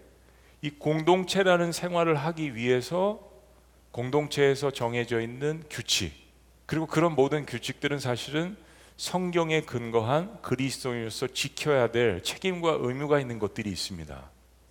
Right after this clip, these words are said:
이건 뭐냐면, 세상에서는 그런 거 안 지켜도 되는데,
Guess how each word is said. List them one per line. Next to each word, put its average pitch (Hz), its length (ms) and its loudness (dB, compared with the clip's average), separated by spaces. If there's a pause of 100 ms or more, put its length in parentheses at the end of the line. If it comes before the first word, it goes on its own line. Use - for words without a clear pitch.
(420)
이건 151 200 4
뭐냐면, 131 680 0 (580)
세상에서는 175 800 2
그런 143 220 2
거 147 80 4
안 113 280 2
지켜도 135 420 -2
되는데, 82 600 -6